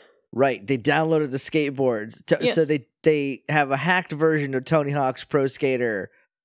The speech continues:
Speaker 1: four? Probably, probably Tony Hawk Underground at this point. They put in the game because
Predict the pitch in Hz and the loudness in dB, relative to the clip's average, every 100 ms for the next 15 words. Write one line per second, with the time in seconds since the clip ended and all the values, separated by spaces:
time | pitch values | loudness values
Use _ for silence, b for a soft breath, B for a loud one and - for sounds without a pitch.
0 | _ _ _ _ _ - - 135 156 170 | _ _ _ _ _ -18 -2 0 0 0
1 | 190 180 _ _ _ 156 160 147 _ - | -2 -6 _ _ _ 0 0 -4 _ -2
2 | 160 139 147 131 123 107 131 120 104 113 | -2 0 -2 0 -4 -2 -2 -2 -2 -2
3 | 107 104 131 123 127 104 98 - _ _ | -4 -2 -2 -2 -6 -6 -8 -12 _ _
4 | _ 113 113 104 151 135 120 113 135 135 | _ -8 -8 0 0 0 -6 -4 -2 -2
5 | 117 92 98 _ _ - 117 113 104 - | -4 -8 -16 _ _ -8 -4 -4 -6 -10